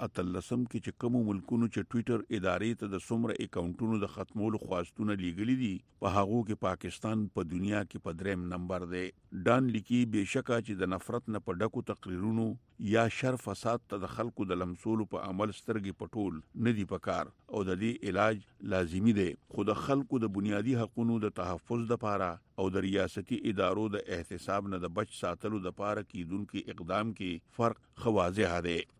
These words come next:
ډان اخبار خپله اداریه کې زیاتوي چې پاکستان کې د سمودي راسي د سیاسي رای خیال په ښکاره کولو د قدغن لګولو هڅې روانې دي او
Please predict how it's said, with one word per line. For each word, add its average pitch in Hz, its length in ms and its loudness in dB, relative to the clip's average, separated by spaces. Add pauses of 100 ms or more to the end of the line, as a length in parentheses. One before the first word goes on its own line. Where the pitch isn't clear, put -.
(300)
ډان 139 280 8
اخبار 135 340 2
خپله 123 300 2 (100)
اداریه 104 400 2
کې 117 140 0
زیاتوي 101 400 2
چې - 180 -2
پاکستان 110 720 0
کې 113 220 2
د 95 100 0
سمودي 90 480 0
راسي 113 400 2
د 90 140 -2
سیاسي 90 500 0
رای 104 320 2
خیال 107 320 0
په 104 140 -8
ښکاره 85 340 0 (100)
کولو 110 320 2
د 90 160 -2
قدغن 95 460 0
لګولو 92 400 -2
هڅې 95 580 -6
روانې 95 480 0
دي 87 80 -2 (300)
او 90 100 0